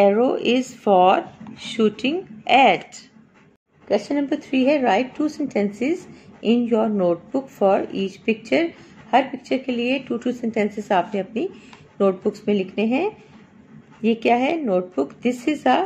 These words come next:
notebook।" यहाँ पर नाउन भी दिया गया है और उसके साथ वर्ब भी दिया गया है। "A notebook is for writing in।" ये क्या है? शिप। "This is a ship।"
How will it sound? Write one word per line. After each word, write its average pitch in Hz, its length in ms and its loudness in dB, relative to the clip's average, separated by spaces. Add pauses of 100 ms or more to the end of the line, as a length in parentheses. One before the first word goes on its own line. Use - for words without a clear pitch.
(200)
notebook।" 202 540 2 (920)
यहाँ 220 200 6
पर 269 280 4 (920)
नाउन 202 220 6
भी 240 120 -2
दिया 254 260 2
गया 262 200 0
है 269 180 2
और 247 60 0
उसके 220 260 -4
साथ 226 400 2 (720)
वर्ब 220 300 4
भी - 60 0
दिया 165 280 0
गया 160 200 0
है। 160 240 -6
"A 196 320 2 (360)
notebook 247 560 4 (100)
is 254 220 0 (140)
for 202 220 6 (100)
writing 196 500 0 (480)
in।" 269 240 4 (1700)
ये 208 100 -2
क्या 214 220 2
है? 254 180 2 (140)
शिप। - 460 -4 (220)
"This 196 200 -4
is 190 120 -4
a 196 120 0
ship।" 403 420 0